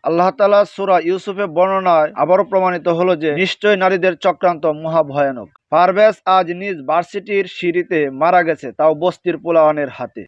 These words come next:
পারভেজ তার আরো দুজন বন্ধু নিয়ে ভার্সিটির সামনে সিঙ্গারা কাটছিল এবং তারা কোনো বিষয় নিয়ে হাসাহাসি করছিল। তখনই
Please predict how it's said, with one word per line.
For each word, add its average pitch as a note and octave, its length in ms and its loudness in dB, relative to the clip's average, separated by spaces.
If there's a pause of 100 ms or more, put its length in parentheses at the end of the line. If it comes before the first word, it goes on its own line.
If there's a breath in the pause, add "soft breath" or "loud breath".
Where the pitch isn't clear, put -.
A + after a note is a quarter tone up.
পারভেজ F3 480 2 (260)
তার E3+ 240 2 (140)
আরো E3+ 200 0
দুজন E3+ 580 -2 (100)
বন্ধু E3+ 440 -2
নিয়ে F3 240 -4 (200)
ভার্সিটির E3 500 -4
সামনে E3 220 -2
সিঙ্গারা C#3+ 420 -2
কাটছিল B2 380 -8 (120)
এবং G3 300 4 (120)
তারা F3+ 240 2 (220)
কোনো F3+ 200 -10
বিষয় F#3 280 -6
নিয়ে G3+ 200 -4
হাসাহাসি E3+ 400 -6
করছিল। A#2+ 420 -12
তখনই G3 460 0